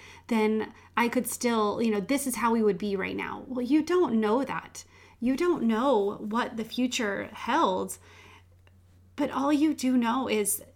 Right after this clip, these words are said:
that where you are now is where you are. Where you are now, you cannot leave unless you make the choices to leave, unless you make the decisions and take the actions to step out.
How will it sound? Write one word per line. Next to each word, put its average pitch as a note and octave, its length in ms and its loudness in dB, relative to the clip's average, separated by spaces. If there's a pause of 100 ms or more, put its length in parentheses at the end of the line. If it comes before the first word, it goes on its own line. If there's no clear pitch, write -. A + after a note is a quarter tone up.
(200)
that A3+ 280 -4
where A#3+ 180 2
you D#4 200 4
are B3+ 160 2
now F#3 500 0 (180)
is G#3+ 140 -2
where G#3+ 120 0
you F#3+ 160 -2
are. - 220 -8 (640)
Where C4 160 2
you D#4+ 200 4
are E4 160 4
now, B3 460 0 (120)
you A#3+ 220 0
cannot C#4 520 0
leave A3 320 -2
unless G#3 480 -2
you A#3 460 2 (400)
make G#3+ 400 0
the G#3 140 -2
choices G3 480 -6
to G#3+ 100 -10
leave, - 340 -10 (240)
unless A3+ 380 -2
you A#3+ 240 0
make B3 300 2
the A3 120 -2
decisions G#3+ 680 -4
and G#3+ 240 -6
take G#3+ 200 -6
the A3+ 140 -2
actions G3+ 540 -6
to A#3 100 -4
step G#3+ 300 -8
out. - 300 -8